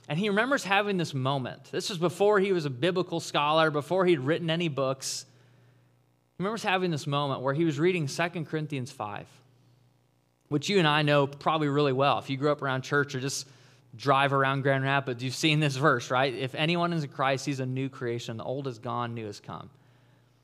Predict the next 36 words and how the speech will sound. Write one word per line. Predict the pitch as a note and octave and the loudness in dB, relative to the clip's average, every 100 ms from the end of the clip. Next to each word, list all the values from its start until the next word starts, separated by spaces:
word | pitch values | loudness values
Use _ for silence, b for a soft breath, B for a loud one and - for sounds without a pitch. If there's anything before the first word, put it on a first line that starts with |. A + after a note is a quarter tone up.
| b | b
He | D#3+ | -4
was | E3 | -2
reading | C#3+ F3 F3 C3 | 2 4 4 2
that | A#2+ A2+ | -2 -4
and | B2+ | -2
didn't | F#3+ | 0
really | B3 A#3+ | 0 2
know | D#3+ F3 | 4 4
much | F3+ F3 | 2 0
about | E3+ E3+ | 0 0
the | D3+ | 0
Bible, | - - C#3 C#3+ E3 E3+ | -10 -6 -2 2 2 2
didn't | D#3+ E3+ D3+ | 0 0 2
have | E3 E3 | 2 2
a | |
relationship | D3 C3 D3 D3 D#3 D#3 | 0 0 -2 -4 -6 -4
with | C#3+ | -4
Jesus | B2+ B2+ C3+ C3 | -4 -6 -6 -6
yet. | C#3 C3 - - _ b b b b b _ _ _ _ | -2 -2 -4 -12 _ b b b b b _ _ _ _
And | C#3 | -4
he's | C3 | -2
sitting | - G#3+ A3 | 2 2 2
there, | F#3 F3 E3+ D#3 C#3+ | 2 2 2 2 -2
and, | D3+ D3 - | -8 -10 -2
and | D3 C#3+ | 2 2
he | F3+ A3+ | 2 0
heard, | G3 - G#3 C#3+ A#2+ D#3+ D#3 | 0 2 4 6 4 0 -2
not | C#3+ F3 - | -2 -2 -2
audibly, | D3+ E3+ F#3 C#3 B2+ B2+ | 0 2 2 2 0 0
but | C#3+ | -2
just | D#3 D#3+ - | -2 -4 -2
sensed | F3+ F3+ F3+ | -2 -2 -4
kinda | - D#3+ C#3+ | -4 -4 -2
internally, | F#3 F#3 D#3+ E3 E3 D3+ C#3 B2 | -2 -2 -2 -2 -2 0 -2 -4
God | A#2+ C#3 C#3 C#3 | -2 -2 0 -4
say | - D3 C#3+ C#3 C3 | -2 0 2 2 -2